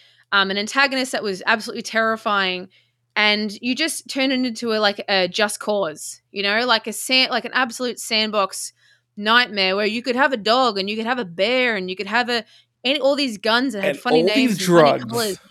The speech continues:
Speaker 1: You want to, woo, and the drugs. And, like, as much as I really
Speaker 2: Love drugs.
Speaker 1: admire the ending of Far Cry five, drugs as well, drugs. Um, as much as I really admire, and I actually really enjoyed the ending of Far Cry five,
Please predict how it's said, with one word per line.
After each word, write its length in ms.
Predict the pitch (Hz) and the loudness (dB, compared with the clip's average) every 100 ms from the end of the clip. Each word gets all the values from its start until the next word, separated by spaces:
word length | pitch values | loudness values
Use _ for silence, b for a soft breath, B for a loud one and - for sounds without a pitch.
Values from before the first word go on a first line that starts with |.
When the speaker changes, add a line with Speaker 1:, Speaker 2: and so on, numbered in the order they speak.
| _ _ - - 494 - _ | _ _ -20 -12 -10 -10 _
Speaker 1:
You 200 | 302 311 254 | -6 -6 -4
want 220 | 285 285 - | -4 -6 -6
to, 200 | 254 226 | -6 -4
woo, 460 | 254 440 403 381 | 0 0 2 2
and 120 | - | 0
the 60 | 240 | -2
drugs. 480 | 214 254 269 220 - | 0 2 2 0 -4
And, 160 | 226 | 0
like, 200 | 233 240 | 2 2
as 100 | 269 | 0
much 260 | 277 320 320 | -2 -2 -2
as 140 | 254 | -2
I 340 | 240 202 180 185 _ _ _ _ _ _ | 2 4 2 -4 _ _ _ _ _ _
really 720 | 202 202 269 320 311 285 269 | -12 -4 -2 0 0 0 -2
Speaker 2:
Love 220 | 143 135 123 | 0 0 2
drugs. 220 | 143 - | 0 0
Speaker 1:
admire 640 | 180 185 196 208 190 165 | -2 0 2 4 4 2
the 180 | 170 185 | -2 0
ending 340 | 208 208 202 202 | 0 -2 -6 -14
of 80 | - 196 | -8 0
Far 120 | 185 | 0
Cry 240 | - 180 | 0 -6
five, 320 | 175 170 160 - 190 | -4 -6 -6 -8 -8
drugs 420 | 190 175 175 196 | -4 -4 -6 -8
as 140 | 175 | -8
well, 260 | 175 143 175 | -8 -10 -10
drugs. 580 | 170 180 226 190 214 - b b 220 | -8 -2 2 2 0 -16 b b 4
Um, 440 | 226 208 208 175 _ _ _ - | 4 4 -2 -8 _ _ _ -6
as 160 | 254 247 | -4 0
much 180 | 285 370 | 0 0
as 140 | - | 2
I 140 | 269 | 2
really 420 | 233 214 233 262 262 | 2 0 -2 0 -4
admire, 600 | 208 202 208 214 202 202 | -6 -4 0 2 2 0
and 140 | 214 | 0
I 80 | 214 | 2
actually 400 | 208 233 - 277 | 2 2 -2 -6
really 440 | 214 214 220 220 208 | -6 -2 0 0 -2
enjoyed 460 | 196 175 208 180 | -4 -4 -4 -2
the 180 | 180 - | -6 -4
ending 300 | 202 196 214 | -6 -6 -6
of 100 | 214 | -6
Far 180 | - 208 | -2 -2
Cry 200 | 208 196 | -2 -6
five, 360 | 202 190 214 | -4 0 0